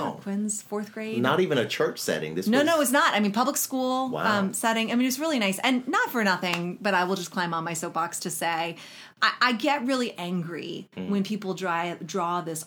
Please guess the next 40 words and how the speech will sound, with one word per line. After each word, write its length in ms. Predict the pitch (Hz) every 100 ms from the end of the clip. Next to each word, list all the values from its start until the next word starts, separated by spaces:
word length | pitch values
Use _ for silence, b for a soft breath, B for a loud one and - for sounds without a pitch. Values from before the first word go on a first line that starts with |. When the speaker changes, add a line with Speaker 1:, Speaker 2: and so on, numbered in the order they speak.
| -
Speaker 1:
artificial 500 | 180 180 185 - 170
line 600 | 165 160 160 151 156 156
between, 440 | 170 - 170 165
like, 460 | 160 160 160 - -
you 140 | 196
know, 240 | 170 165 156 B -
God 340 | 190 180 185
isn't 220 | 185 185
in 80 | 180
the 80 | 175
public 260 | 170 165 170
schools 460 | - 180 170 160
or 40 | 170
people 240 | 208 190
can't 240 | 202 196
pray 320 | - 185 170 170
in 60 | 170
the 60 |
public 280 | 165 170 175
schools. 420 | - 196 180 175
And 140 | 190 214
I 80 |
just 160 | 247 -
wanna 160 | 277 254
be 100 | 240
like, 380 | 208 180 175 - B B B
I 160 | 277
don't 140 | 349 349
know 100 | 262
why 520 | 214 202 202 208 190
you 260 | 180 170 180
think 680 | 156 - 175 165 170 - - B B
that 120 | - 180
people 240 | 190 185
have 180 | 170 165
to 80 | 165
pay 300 | - 175 165
money 580 | 156 160 160 82 151 - _ _ -
in 140 | 196
order 720 | 190 180 175 170 160 165 160